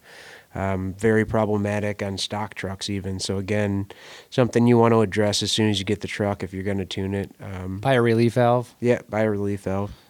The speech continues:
Speaker 2: And it's pretty easy deal. You to-, torque it down to, what, sixty-five foot-pounds of torque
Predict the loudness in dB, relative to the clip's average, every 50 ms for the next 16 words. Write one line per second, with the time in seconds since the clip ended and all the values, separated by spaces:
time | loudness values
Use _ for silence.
0 | _ -2 0 2 4 4 4 2 0 -2 -2 -2 -2 -2 -4 -10 _ 0 2 4
1 | 6 6 4 4 4 4 4 4 4 4 4 4 6 8 8 8 8 8 6 6
2 | 4 2 0 -2 -4 -4 -2 -2 -4 -4 -4 4 6 6 6 6 6 6 6 6
3 | 6 6 4 4 2 2 -2 -2 -2 -4 -4 -6 2 4 6 6 8 6 4 4
4 | 2 0 2 4 4 4 4 4 2 -2 -4 2 4 6 6 6 4 4 0 -4